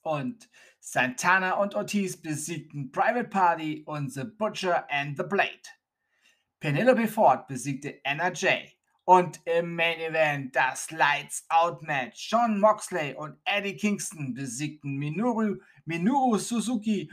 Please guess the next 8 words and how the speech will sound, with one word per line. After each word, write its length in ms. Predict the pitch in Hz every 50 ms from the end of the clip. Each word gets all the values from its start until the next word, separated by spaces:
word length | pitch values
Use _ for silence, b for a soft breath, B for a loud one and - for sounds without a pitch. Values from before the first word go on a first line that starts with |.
| B B B
und 260 | - 143 143 139 131
Lance 440 | 135 151 160 160 156 147 - - _ _ -
Archer. 640 | 139 139 139 143 143 - - 139 113 87 78 - - _ _ _ _ _ _ _ _ _ _
Vorschau 460 | - - 165 156 151 147 151 165 151
auf 280 | 135 135 147 143 - -
Dynamite 580 | 175 165 175 175 180 175 175 175 175 170 - -
und 220 | 196 180 175 170
Rampage. 680 | 202 202 196 - - 160 127 - - - - - - -